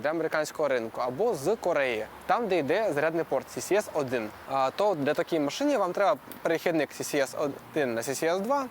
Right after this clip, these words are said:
для швидкісних зарядок. Це обов'язкова штука, бо без неї ви, в принципі, про швидкісні зарядки можете забути. Друга штука, яку вам варто брати, це кабель тип два, тип один для розеток тип два. Третє, це вам куп-, варто купити, це перехідник з тип два на тип один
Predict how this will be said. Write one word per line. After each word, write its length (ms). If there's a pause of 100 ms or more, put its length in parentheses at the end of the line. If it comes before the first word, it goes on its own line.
(160)
для 240
швидкісних 420
зарядок. 320 (320)
Це 140
обов'язкова 560
штука, 320 (200)
бо 120
без 200
неї 220
ви, 80
в 40
принципі, 400
про 360
швидкісні 420
зарядки 300
можете 320
забути. 380 (400)
Друга 280
штука, 260
яку 180
вам 100
варто 180
брати, 280
це 220 (100)
кабель 280
тип 200
два, 220
тип 200
один 300 (280)
для 300 (120)
розеток 320
тип 140
два. 240 (140)
Третє, 540 (120)
це 60
вам 160
куп-, 180
варто 240
купити, 360
це 260
перехідник 640
з 40
тип 180
два 280
на 40
тип 220
один 300